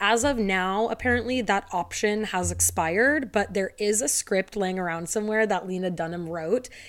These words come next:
And I can only hope that someday we get an absolutely bangin' biopic of Caroline. I wish that Lena Dunham wasn't doing it. I need to get one of the,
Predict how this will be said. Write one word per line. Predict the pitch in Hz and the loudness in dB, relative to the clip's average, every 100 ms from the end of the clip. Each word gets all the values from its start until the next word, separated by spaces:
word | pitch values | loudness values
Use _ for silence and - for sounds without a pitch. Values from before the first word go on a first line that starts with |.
| - | -12
And | - 226 | -2 0
I | |
can | 233 311 - | 0 -2 -2
only | 226 202 190 | -2 0 0
hope | 175 190 170 | -2 -4 -2
that | 185 - | -4 -2
someday | 190 180 185 180 190 | -4 0 2 2 2
we | 196 196 185 | 2 0 2
get | 196 | 2
an | 190 | 2
absolutely | 185 180 - 202 190 175 156 - - | -2 -2 0 0 2 0 -4 -10 2
bangin' | 196 185 180 165 156 175 - - - - | 2 4 0 -4 -8 -12 -14 -20 -6 2
biopic | 180 170 160 - - - | 2 2 0 -4 -6 -8
of | 180 | -4
Caroline. | 202 190 214 220 226 - - - - - | -2 0 0 0 0 -6 -20 -20 -16 0
I | 202 | 2
wish | 190 185 214 359 359 381 - - - _ _ - | 4 6 8 8 6 2 -8 -12 -14 _ _ 0
that | 226 294 294 277 | 6 8 8 6
Lena | 247 240 220 | 2 4 4
Dunham | 202 196 190 190 - _ _ _ - | 2 0 -2 -6 -8 _ _ _ -8
wasn't | 190 180 165 165 | -4 -2 -4 -6
doing | - - 50 | -10 -10 -16
it. | 50 - - - - - - | -18 -18 -20 -20 -20 -20 -6
I | 233 277 | 0 2
need | 320 - | 2 2
to | 302 | 0
get | 302 254 | 0 2
one | 247 | 0
of | 220 | 2
the, | 196 165 | 0 -2